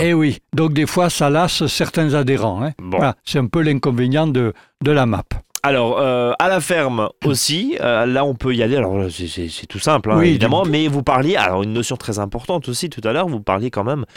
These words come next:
Speaker 2: du déplacement, c'est-à-dire que s'il faut y aller toutes les semaines ou tous les quinze jours à la ferme, et il faut faire, je sais pas moi, quarante kilomètres, euh, aller-retour
Speaker 1: Oui.
Speaker 2: pour y aller,
Speaker 1: Plus se
Speaker 2: vo-,
Speaker 1: prendre
Speaker 2: voire
Speaker 1: les
Speaker 2: plus.
Speaker 1: skis.
Speaker 2: Euh, non, mais voilà, c'est, c'est une
Speaker 1: Non,
Speaker 2: question qui se pose aussi,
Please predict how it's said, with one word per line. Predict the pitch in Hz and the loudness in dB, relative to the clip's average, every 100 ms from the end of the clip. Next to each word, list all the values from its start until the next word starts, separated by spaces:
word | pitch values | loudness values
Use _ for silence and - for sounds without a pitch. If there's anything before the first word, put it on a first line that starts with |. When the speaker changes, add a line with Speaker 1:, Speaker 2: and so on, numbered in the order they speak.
| - - | -18 -6
Speaker 2:
du | 110 | -2
déplacement, | 117 151 165 123 127 | 0 0 -2 -4 -4
c'est-à-dire | 113 107 107 107 | -4 -4 -4 -4
que | 107 | -6
s'il | - 139 | -4 -6
faut | - | -4
y | 127 | -2
aller | 123 127 | -2 -2
toutes | 120 117 | -6 -4
les | 113 | -4
semaines | 120 120 | -4 -6
ou | 107 | -8
tous | - | -6
les | 110 | -6
quinze | - 107 | -2 -4
jours | 104 110 | -4 -2
à | 92 | -2
la | 92 | -2
ferme, | 113 107 98 - _ - | -2 -4 -6 -10 _ -8
et | |
il | 101 | -4
faut | 107 | -4
faire, | - 107 | -2 -4
je | |
sais | - | -2
pas | 107 | -4
moi, | 104 | -2
quarante | 98 104 107 98 | -2 -2 -2 -4
kilomètres, | - 104 110 110 - | -4 -2 -2 -4 -2
euh, | 98 | -2
aller-retour | 95 104 139 156 | 0 0 0 -2
Speaker 1:
Oui. | 110 | -4
Speaker 2:
pour | 98 | -2
y | 90 | -2
aller, | 92 135 196 - - | 0 0 -4 -8 -2
Speaker 1:
Plus | 175 | 0
se | 160 | 0
Speaker 2:
vo-, | 147 | 2
Speaker 1:
prendre | 139 135 | 4 4
Speaker 2:
voire | 123 135 | 4 4
Speaker 1:
les | 127 | 4
Speaker 2:
plus. | 147 208 | 2 4
Speaker 1:
skis. | 220 247 _ - - 180 - | 2 0 _ -14 -4 -4 0
Speaker 2:
Euh, | 123 123 | 0 2
non, | 143 | 2
mais | 139 113 | 2 2
voilà, | 120 208 269 | 2 2 0
c'est, | - 117 | 0 -2
c'est | 143 | 0
une | 139 | 2
Speaker 1:
Non, | 160 | 4
Speaker 2:
question | 123 156 | 4 0
qui | 135 135 | -2 -4
se | |
pose | - | -2
aussi, | 143 | 2